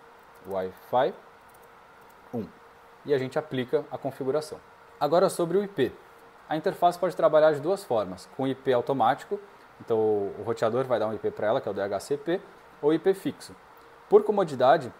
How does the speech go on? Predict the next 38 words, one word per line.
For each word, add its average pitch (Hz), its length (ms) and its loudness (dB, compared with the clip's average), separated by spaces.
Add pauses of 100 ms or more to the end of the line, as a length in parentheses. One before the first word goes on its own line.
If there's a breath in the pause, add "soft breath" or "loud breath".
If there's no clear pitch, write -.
(100)
então 127 300 -4
pra 135 160 0
gente 135 200 -6
sempre 170 280 -4
acessar 131 320 -4
a - 20 -4
interface 107 640 0 (140)
de 110 80 -12
forma 110 260 -2
rápida, 113 460 0
sabendo 120 420 -2
o 120 60 0
I - 20 -6
P 117 180 -2
dela, 113 320 0 (540 loud breath)
é, 131 420 -2
a 131 60 -2
gente 139 180 -6
vai 143 120 -2
colocar 139 260 0
um 139 60 -2
I 135 60 -4
P 156 140 -6
fixo. - 400 -16 (600)
Então, 170 160 -6 (260)
I 135 60 -8
P 143 180 0
fixo, 175 460 -6 (760 loud breath)
que 156 120 -6
vai 135 160 2
ser - 280 -4
um 110 140 -8
nove 110 220 -6
dois, 170 420 0 (1700)
um 127 200 -2
meia 110 320 0
oito, 156 400 4 (1000)
zero. 120 400 2